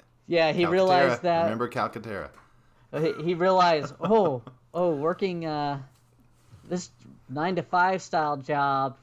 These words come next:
Speaker 1: for peanuts."
Speaker 2: <coughs> We had a
Speaker 1: Uh,
Speaker 2: quote that was basically like,
Speaker 1: <laughs>
Speaker 2: "Man, you were gonna be a top pick and you decided to leave. What are you, stupid?"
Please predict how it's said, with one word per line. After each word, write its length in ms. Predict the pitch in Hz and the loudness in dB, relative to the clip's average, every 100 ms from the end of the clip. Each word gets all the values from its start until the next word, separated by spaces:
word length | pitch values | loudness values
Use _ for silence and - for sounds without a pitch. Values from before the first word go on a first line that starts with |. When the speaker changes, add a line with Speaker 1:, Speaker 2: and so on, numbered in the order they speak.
| _ | _
Speaker 1:
for 140 | 143 | -14
peanuts." 840 | - - 208 185 143 123 - - - - | -12 -8 -6 -6 -6 -8 -12 -20 -20 -8
Speaker 2:
<coughs> 380 | - 523 - - - - - - - _ - - | -4 -2 -2 -4 -6 -12 -20 -20 -20 _ -20 -6
We 120 | 135 147 | 0 2
had 80 | 196 | 4
a 100 | 127 | 6
Speaker 1:
Uh, 40 | |
Speaker 2:
quote 360 | 156 160 135 123 | 8 8 6 -2
that 80 | |
was 140 | 120 110 | -4 0
basically 560 | 117 123 123 120 117 | 2 2 0 -4 -2
like, 260 | 104 104 101 - | 4 4 2 -2
Speaker 1:
<laughs> 80 | - - - | -12 -18 -6
Speaker 2:
"Man, 400 | 135 170 104 85 | -2 -2 -2 -2
you 100 | 113 | 0
were 120 | 208 | 2
gonna 160 | 185 175 | 2 0
be 100 | 147 | 0
a 80 | 139 | -2
top 380 | 120 139 143 - | 0 2 2 2
pick 280 | 156 139 104 | -2 -2 -2
and 180 | 95 107 | -4 -2
you 280 | 131 139 127 | -2 -2 -4
decided 400 | 110 127 127 107 | -2 0 0 0
to 60 | |
leave. 340 | 92 120 135 87 | -2 -2 -2 -2
What 120 | 127 | -4
are 40 | 170 | -4
you, 160 | 98 | -6
stupid?" 560 | 82 - 120 147 190 | -8 -8 -8 -6 -10